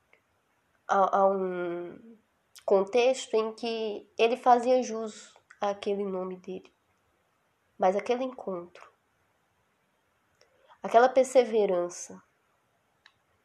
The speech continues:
na pre-, é, na busca por essa presença e favor de Deus,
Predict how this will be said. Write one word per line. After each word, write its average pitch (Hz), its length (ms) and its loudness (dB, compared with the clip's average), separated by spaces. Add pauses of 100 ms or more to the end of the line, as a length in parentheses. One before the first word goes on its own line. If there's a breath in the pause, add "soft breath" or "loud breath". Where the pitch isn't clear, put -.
(1200)
na 220 140 2
pre-, 202 240 -2
é, 214 540 0 (160)
na 220 140 4
busca 226 460 -4
por 196 160 -6
essa 190 220 0
presença 190 560 -4
e 190 40 -18
favor 190 360 -2
de 190 120 -10
Deus, 226 520 -4